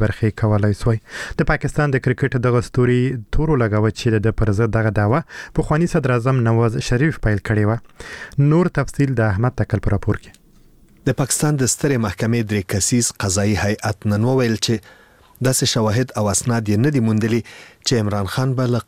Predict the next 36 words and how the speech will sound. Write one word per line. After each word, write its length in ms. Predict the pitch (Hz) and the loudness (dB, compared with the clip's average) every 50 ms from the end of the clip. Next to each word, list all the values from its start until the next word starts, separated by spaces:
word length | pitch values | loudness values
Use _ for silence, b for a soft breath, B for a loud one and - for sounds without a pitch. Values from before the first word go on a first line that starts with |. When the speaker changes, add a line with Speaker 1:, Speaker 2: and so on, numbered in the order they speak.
| - | -4
Speaker 2:
قانون 280 | 107 101 123 139 139 - - | -2 0 2 2 2 0 -2
څخه 220 | 110 - - 98 - | -4 -2 -2 -2 -2
سرغړونه 600 | - 107 98 101 98 110 110 117 123 135 127 107 - - | -2 -2 -2 -2 -2 0 0 0 0 0 0 0 -2 -2
کړې 180 | 117 113 113 110 | 0 0 0 0
وي. 80 | 113 104 b b b b b b b b b b - | 0 -2 b b b b b b b b b b -6
خو 100 | 110 - - | -4 -4 -2
سترې 200 | - 113 101 98 98 | -2 -2 -2 0 -2
محکمې 460 | 92 - - - 104 113 117 110 - | -2 -2 -4 -2 -2 0 0 -2 -2
په 160 | - 117 135 151 | -2 0 0 2
عین 80 | 143 113 107 | 2 2 0
حال 160 | 107 104 98 - | 0 -2 -2 -2
کې 480 | 113 101 - - - - - - - 127 | -4 -4 -4 -8 -18 -20 -14 -6 -4 -4
د 80 | 117 - | -2 -2
پاکستان 400 | 135 123 - - - 147 143 139 127 | -2 -2 -2 -2 -2 0 0 0 0
د 100 | 117 113 | 0 -2
انتخاباتو 540 | 107 - - 110 107 120 123 120 - 123 - - 113 | -2 -4 -4 -4 -2 -2 -2 -2 -2 -4 -4 -2 0
کمیسیون 420 | 107 104 104 - - 160 151 135 - | 0 0 0 0 0 0 0 0 0
ته 80 | 110 92 | -2 -2
هم 220 | 113 110 101 95 - | 0 -2 -2 -2 -4
سپارښتنه 580 | - - 101 92 - - - - 160 151 139 | -4 -4 -4 -4 -4 -4 -2 0 0 2 2
وکړه 240 | 135 135 - 151 156 143 B B B B B B | 0 0 -2 -2 -4 -4 B B B B B B
چې 80 | - 117 95 - | -4 -4 -4 -2
په 40 | 98 92 | -2 -2
دې 80 | 104 104 98 | -2 -2 -2
اړه 140 | 104 107 104 - - | -2 -2 -2 -2 -2
څېړنه 300 | 123 117 123 131 131 127 | 0 0 0 0 0 0
وکړي 260 | 127 127 - 135 127 117 - | 0 0 0 0 -2 0 0
چې 60 | 127 117 123 | 0 0 0
د 80 | 117 113 | 0 0
عمران 260 | 110 113 110 110 - - | -2 -2 -2 -4 -4 -4
خان 180 | 113 113 110 - 113 | -2 -2 -2 -2 -2
په 80 | 107 | -2
مشرۍ 400 | 107 104 - 123 113 110 - - | 0 0 0 0 -2 -2 -2 -2
تحریک 340 | 107 92 98 107 101 - 104 101 | -4 -2 -2 -4 -4 -2 -2 -2
انصاف 420 | 98 98 - - - 107 101 - 120 104 - 101 | 0 0 -2 -2 -2 -2 -4 -4 -6 -6 -4 -6
پاکستان 480 | 95 - - - - - 107 104 101 | -6 -4 -4 -6 -4 -4 -4 -2 -2